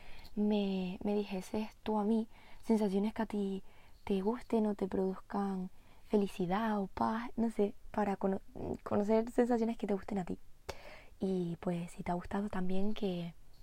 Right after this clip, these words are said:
que me lo digas. Cualquier cosa, ya sabes que me lo pueden decir por mensajes directos o por el correo que está en la biografía.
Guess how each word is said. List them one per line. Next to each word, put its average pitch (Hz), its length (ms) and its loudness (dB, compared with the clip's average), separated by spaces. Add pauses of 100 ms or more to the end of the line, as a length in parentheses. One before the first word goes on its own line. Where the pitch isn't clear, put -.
que 220 100 6
me 190 120 6
lo 175 100 2
digas. 180 240 2 (800)
Cualquier 208 320 4
cosa, 196 460 2
ya 190 100 -2
sabes 190 200 -4
que - 100 -4
me 185 60 2
lo 185 80 -2
pueden 190 180 0
decir 208 280 2
por 180 480 -2 (640)
mensajes 208 380 4
directos 254 480 2
o 208 120 6
por 196 160 0
el 185 160 0
correo 196 280 0
que 196 60 -4
está 196 300 2
en 190 240 0
la 180 580 -2 (140)
biografía. 196 500 2